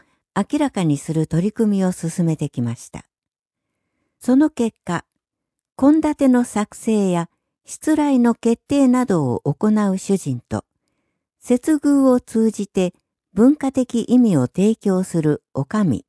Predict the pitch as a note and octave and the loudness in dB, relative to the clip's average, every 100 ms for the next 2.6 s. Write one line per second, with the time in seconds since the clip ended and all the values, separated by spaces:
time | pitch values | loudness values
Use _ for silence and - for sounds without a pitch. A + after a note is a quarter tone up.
0 | _ - A#2 C3+ C#3 A#2 - _ _ _ | _ -8 -8 -6 -8 -8 -10 _ _ _
1 | _ _ _ _ _ _ F3 B3+ E4 - | _ _ _ _ _ _ 0 2 2 0
2 | D4 C#4 C4+ B3+ A3+ G#3+ | 0 0 -2 0 0 0